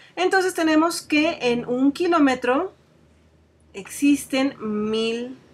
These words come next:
metros. Y esa es la operación que voy a hacer. Los kilómetros se me van a anular con este, los met-, los, las horas con este.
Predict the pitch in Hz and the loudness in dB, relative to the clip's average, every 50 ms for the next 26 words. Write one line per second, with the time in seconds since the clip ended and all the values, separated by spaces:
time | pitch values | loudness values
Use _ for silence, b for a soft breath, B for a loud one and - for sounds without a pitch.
0 | - _ _ _ _ _ _ - 202 208 208 208 196 185 - - - - - - | -20 _ _ _ _ _ _ -12 -8 -6 -4 -4 -4 -6 -8 -10 -18 -18 -16 -16
1 | - - B B B B B B B 233 277 294 311 294 381 381 359 330 320 262 | -16 -18 B B B B B B B 2 4 4 4 4 2 2 2 2 2 2
2 | 226 220 220 - - 220 214 208 - 220 208 208 208 208 220 226 226 - - - | 0 0 0 -2 -2 -4 -4 -2 -2 -2 -2 0 -2 0 0 0 -2 -4 -6 -4
3 | - 359 359 359 370 294 240 233 - - 240 240 262 262 269 285 285 - 320 330 | 0 0 0 0 0 -4 -4 -4 -4 -8 -4 -2 0 2 2 0 0 -2 -4 -4
4 | 349 339 - 294 240 233 214 226 226 226 226 220 214 214 214 214 - 262 269 311 | -4 -2 -2 -4 -2 -2 -2 -2 -2 -2 -2 -2 -2 -4 -4 -6 -4 -4 -2 0
5 | 359 370 359 359 - - 339 302 277 247 - 233 240 247 254 254 - _ _ - | 0 -2 -4 -4 -6 -4 -2 0 0 -2 -2 -2 -2 -2 -2 -4 -6 _ _ -12
6 | 220 220 214 220 214 208 208 - - - 220 214 208 208 - - 240 254 254 254 | -4 -2 0 0 0 0 -2 -8 -12 -8 -6 -6 -6 -6 -6 -2 0 0 0 0
7 | 247 247 - - 220 208 214 - 302 339 370 - - - 320 302 330 349 | -4 -6 -8 -8 -8 -8 -4 -4 -4 -4 -4 -6 -8 -6 -4 -4 -4 -6